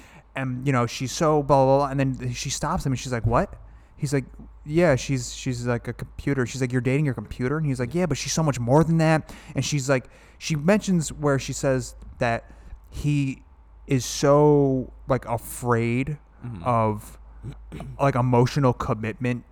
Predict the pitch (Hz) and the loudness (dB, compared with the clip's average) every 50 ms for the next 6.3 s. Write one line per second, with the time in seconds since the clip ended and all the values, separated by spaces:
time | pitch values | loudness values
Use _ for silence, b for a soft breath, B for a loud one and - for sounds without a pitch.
0 | - - 139 139 139 135 120 131 143 139 143 143 143 - - 123 113 123 113 113 | -6 -4 -2 0 0 0 0 0 0 0 2 0 0 -2 -6 -6 -4 -2 0 0
1 | 110 110 110 107 - - - - - - - - - - - - - - - - | 0 -2 -4 -6 -8 -10 -18 -20 -20 -20 -20 -20 -20 -20 -20 -20 -20 -20 -20 -20
2 | - - - 110 147 117 107 98 147 139 135 135 135 104 110 - 135 135 131 120 | -20 -12 -4 -4 -4 -2 -2 0 2 2 2 2 0 -4 -6 -4 -4 -4 -4 -4
3 | - - - 147 139 139 135 135 127 127 123 120 120 117 - 127 117 110 - - | -6 -2 -2 0 0 2 0 0 0 0 -2 -2 -4 -4 -2 -2 -2 -2 -4 -4
4 | 123 120 - 117 117 113 110 113 120 120 120 117 110 107 107 107 107 113 - - | -4 -2 0 0 -2 0 0 2 4 4 6 4 4 2 -2 -4 -6 -6 -6 -8
5 | 123 - 135 131 - - 120 - 107 107 110 113 113 107 - - - - 110 110 | -4 -2 -2 -2 0 0 -2 -2 -2 -2 0 0 0 -2 -4 -6 -6 -6 -6 -6
6 | - - 135 135 143 | -2 -2 -2 -2 -2